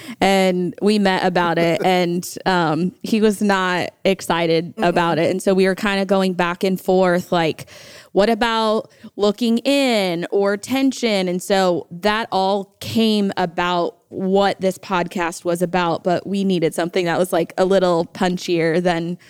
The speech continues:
Speaker 1: um, you know, like, a very cliche
Speaker 2: Yeah.
Speaker 1: church named podcast. And so that's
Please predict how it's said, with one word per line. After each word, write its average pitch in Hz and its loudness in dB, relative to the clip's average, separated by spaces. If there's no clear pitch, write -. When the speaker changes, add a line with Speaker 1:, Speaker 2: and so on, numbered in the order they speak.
Speaker 1:
um, 170 0
you 196 2
know, 185 4
like, 175 2
a 180 2
very 180 0
cliche 175 0
Speaker 2:
Yeah. 180 -6
Speaker 1:
church - -2
named 185 -2
podcast. - -6
And 185 -2
so 185 2
that's - -4